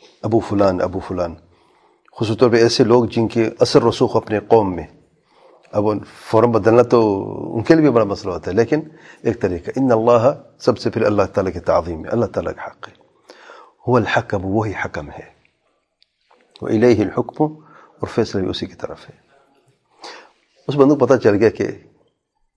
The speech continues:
بات کیا ہے؟ فقال، عرض کرتے، "ان قومی اذا اختلفوا فی شیء اتونی"، جو میرے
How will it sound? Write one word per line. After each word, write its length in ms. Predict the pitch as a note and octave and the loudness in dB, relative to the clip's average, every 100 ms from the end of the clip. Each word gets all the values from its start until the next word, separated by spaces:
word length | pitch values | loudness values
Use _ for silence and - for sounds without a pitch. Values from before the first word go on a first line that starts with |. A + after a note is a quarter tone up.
| - | -2
بات 260 | G2+ F#2+ | 0 0
کیا 140 | - - | -6 -8
ہے؟ 160 | - - _ _ _ _ _ _ _ _ _ _ - | -10 -20 _ _ _ _ _ _ _ _ _ _ 0
فقال، 340 | C#3 - B2+ | 2 4 6
عرض 160 | B2 G#2+ | 4 2
کرتے، 160 | G2+ | 0
"ان 200 | D#3+ C#3+ | 4 4
قومی 480 | A#2+ C#3 C3 B2+ D3+ - - | 4 4 4 2 0 -4 2
اذا 140 | B2+ | 4
اختلفوا 400 | C3 - D3 A#2 A#2 | 4 4 4 4 0
فی 60 | |
شیء 160 | A#2 D#3+ D3+ | 0 0 2
اتونی"، 420 | C3 E3+ C3+ D3 - - - _ _ _ - | 4 6 6 2 -2 -10 -20 _ _ _ -4
جو 160 | A2 | 2
میرے 120 | B2+ | 4